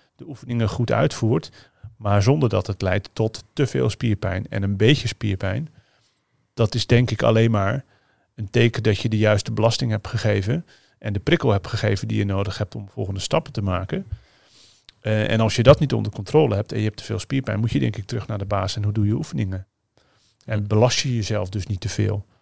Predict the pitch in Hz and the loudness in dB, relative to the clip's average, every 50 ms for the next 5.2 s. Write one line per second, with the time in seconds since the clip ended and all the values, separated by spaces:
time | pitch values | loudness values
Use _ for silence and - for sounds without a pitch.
0 | _ _ _ _ _ _ _ _ _ _ - 104 101 95 - _ _ _ _ _ | _ _ _ _ _ _ _ _ _ _ -12 -8 -6 -6 -6 _ _ _ _ _
1 | _ _ _ _ - _ _ _ _ _ _ _ - - - 98 98 120 156 - | _ _ _ _ -20 _ _ _ _ _ _ _ -18 -8 -4 -4 -4 -4 -6 -10
2 | - - _ _ _ _ _ _ _ _ _ _ - 151 143 98 - 104 110 143 | -16 -20 _ _ _ _ _ _ _ _ _ _ -2 -2 -2 2 4 4 4 4
3 | 170 196 190 - - - _ - 139 123 117 113 127 131 131 135 131 131 131 131 | 4 2 -2 -4 -8 -16 _ -14 -6 -2 -2 2 4 6 8 8 8 8 6 6
4 | 131 135 - 143 135 131 120 - 147 147 156 156 143 147 - 196 170 170 151 139 | 4 2 2 2 4 4 4 6 4 2 2 2 -2 -2 -2 0 2 4 6 6
5 | 127 127 123 117 | 8 8 6 6